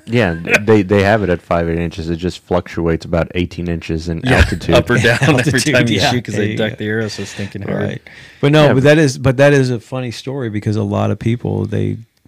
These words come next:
Speaker 3: uh, customers, you know, and, and I'm, I'm, I guess the listeners too, for you guys, don't get so hung up on that, those little bitty, bitty, bitty things. 'Cause I have, I have one guy that I know for a fact, he uses the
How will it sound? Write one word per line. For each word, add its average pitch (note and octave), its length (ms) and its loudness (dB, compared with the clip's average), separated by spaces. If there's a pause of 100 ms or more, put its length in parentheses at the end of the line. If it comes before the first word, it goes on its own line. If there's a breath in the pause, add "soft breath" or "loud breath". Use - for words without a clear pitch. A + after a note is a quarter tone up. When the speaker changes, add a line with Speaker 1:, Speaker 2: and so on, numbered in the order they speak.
(120)
Speaker 3:
uh, - 160 -10
customers, G#2 480 -4
you G#2+ 80 -4
know, G2 180 -4
and, G2+ 140 -6
and G2+ 220 -4
I'm, A#2+ 160 -2
I'm, A2+ 300 -4
I A#2+ 80 0
guess B2 200 0
the A#2 80 2
listeners G#2+ 480 0
too, A#2+ 160 2
for A2+ 80 -4
you G#2 100 0
guys, G#2 220 0
don't C#3+ 200 -2
get B2+ 160 -10
so C3 180 -4
hung A2+ 180 -4
up G#2+ 180 -4
on G2 140 -6
that, G2 260 -8 (440 soft breath)
those A2 180 -2
little A#2+ 380 2
bitty, A2 260 0
bitty, G#2+ 180 0
bitty G#2 220 0
things. A2 340 -6
'Cause G#2 160 -2
I C#3 120 4
have, C#3 380 2
I C3+ 120 2
have C#3+ 240 2
one A#2+ 200 2
guy A2+ 360 -2 (500 soft breath)
that G2 100 -4
I G2 60 0
know G2+ 160 -2
for A#2 180 -4
a A#2 60 -2
fact, G#2 560 -6
he A2 140 -4
uses G2+ 500 0
the G2 560 -6